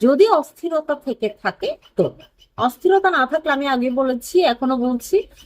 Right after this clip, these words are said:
অস্থিরতা না থাকলে কিন্তু আর্সেনিক অ্যালবাম কোনোভাবেই কাজ দিবে না এবং ওষুধ প্রয়োগ করা উচিত নয়,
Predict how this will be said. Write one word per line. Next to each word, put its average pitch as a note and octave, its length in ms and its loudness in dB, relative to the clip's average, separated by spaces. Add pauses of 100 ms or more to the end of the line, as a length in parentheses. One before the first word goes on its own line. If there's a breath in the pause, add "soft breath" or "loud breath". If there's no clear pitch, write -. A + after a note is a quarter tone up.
(120)
অস্থিরতা F4+ 600 2
না C4 200 0
থাকলে E4 300 -4
কিন্তু E4 220 -2
আর্সেনিক A#3+ 360 -2
অ্যালবাম A3+ 360 -2
কোনোভাবেই B3 680 0
কাজ E3+ 380 -4
দিবে D3+ 260 -6
না C#3+ 180 -14 (640)
এবং B3+ 280 0
ওষুধ B3+ 280 -2
প্রয়োগ F4 260 0
করা F#4+ 220 6
উচিত A#3+ 380 -2
নয়, D3+ 220 -6